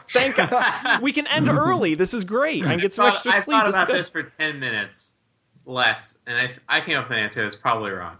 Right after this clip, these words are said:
Speaker 2: but
Speaker 1: Give it a shot.
Speaker 2: you just use PageRank. News, news outlets will be vetted by how often they're referred to by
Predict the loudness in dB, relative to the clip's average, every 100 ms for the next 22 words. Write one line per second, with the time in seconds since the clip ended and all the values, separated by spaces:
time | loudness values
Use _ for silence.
0 | _ -4 -4 -6 _ _ _ -6 0 0
1 | 2 0 0 -8 _ _ _ _ _ _
2 | _ _ _ -2 0 0 -2 -2 0 0
3 | 2 2 0 -6 _ _ _ _ _ _
4 | _ _ _ _ _ _ -4 2 2 2
5 | -2 -6 _ _ _ _ _ _ -6 0
6 | 2 2 -2 -4 0 0 2 0 0 -4
7 | -14 _ -12 -2 0 0 -2 -6 -4 -2
8 | 2 2 2 0 -6 _ _ _ _ -4
9 | 0 2 2 2 2 2 2 2 4 2
10 | 0 -2 -2 0 0 0 0 0 0 -4
11 | -2 2 2